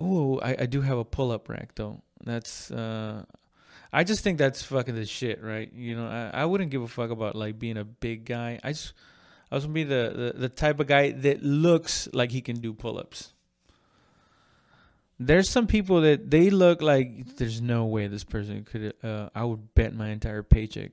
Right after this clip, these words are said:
that this person cannot do one fucking pull-up. But skinny people are, are deceiving, though, because, uh, so we don't have, uh, we don't have a lot of muscle,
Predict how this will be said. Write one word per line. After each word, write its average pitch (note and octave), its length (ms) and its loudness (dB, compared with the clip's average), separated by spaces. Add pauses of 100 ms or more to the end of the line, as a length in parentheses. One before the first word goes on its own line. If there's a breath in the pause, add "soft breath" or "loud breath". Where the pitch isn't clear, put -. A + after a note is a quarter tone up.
that A2 160 -10
this A2 140 -10
person G#2+ 320 -8
cannot G#2+ 340 -10
do A2 120 -6
one G#2+ 240 -10
fucking A2+ 340 -14
pull-up. A2+ 420 -12 (3250 soft breath)
But C3+ 200 2
skinny G3 300 4
people D#3 260 4
are, C3 160 4
are A#2+ 220 4
deceiving, A#2 640 -2
though, - 300 -12 (260)
because, B2 460 -4
uh, A2+ 560 2 (200)
so - 240 -6
we C3 220 -2
don't D3+ 160 0
have, C#3 440 0 (100)
uh, A#2 440 -4
we C3+ 120 -2
don't C#3+ 140 -4
have D3 280 0
a D#3 40 2
lot D3+ 200 4
of D3 80 0
muscle, D#3+ 480 -2